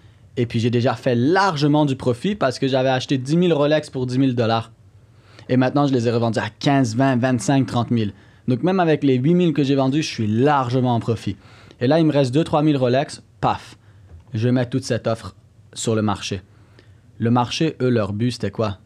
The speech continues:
Eux aussi voulaient faire de l'argent, mais le monsieur, madame, tout le monde, ils voulaient flip leur Rolex ou peu importe. Qu'est-ce qui se passe maintenant ? Le marché a explosé et l'offre était euh, plus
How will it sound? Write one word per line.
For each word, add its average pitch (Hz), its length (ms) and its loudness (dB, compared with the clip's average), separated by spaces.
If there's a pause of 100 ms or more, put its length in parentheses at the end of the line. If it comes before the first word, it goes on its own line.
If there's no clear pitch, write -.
Eux 123 60 0
aussi 123 320 -2
voulaient 120 240 -2
faire 113 200 -4
de 110 60 -4
l'argent, 110 300 -2
mais 98 120 -6
le 95 120 -6
monsieur, 101 260 -4
madame, 98 200 -4
tout 101 140 -10
le 104 60 -2
monde, 104 180 -2 (300)
ils 104 80 -8
voulaient 104 240 -2
flip - 340 -6
leur 101 160 -2
Rolex 101 380 -6
ou 98 40 -12
peu 104 140 -6
importe. 98 380 -4 (420)
Qu'est-ce 156 220 0
qui 131 80 -8
se - 80 -10
passe 135 260 0
maintenant ? 113 400 -2 (180)
Le 107 120 -2
marché 110 340 0
a 113 200 -2 (100)
explosé 123 720 -2 (800)
et 135 140 4
l'offre 131 720 2 (760)
était 135 400 0 (420)
euh, 104 340 0 (160)
plus 139 460 2